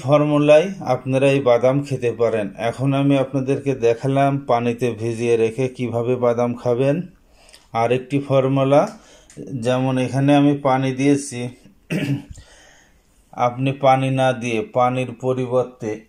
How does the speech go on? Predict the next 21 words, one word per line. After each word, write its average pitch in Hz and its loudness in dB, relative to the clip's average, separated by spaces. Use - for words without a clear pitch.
একটি - -10
কাচের 127 0
গিলাসে 131 2
অথবা 123 -2
একটি 131 -8
কাচের 120 0
বয়ানে 123 0
আপনি 120 -4
মধু 131 0
দিয়ে 135 2
রাখ-, 110 -2
মধু 123 -2
দেবেন। 147 2
প্রথমে 147 0
হালকা 135 0
একটু 143 -4
মধু 127 -2
দেবেন, 104 -4
তারপরে 131 4
এই 139 2
ধরনের 135 2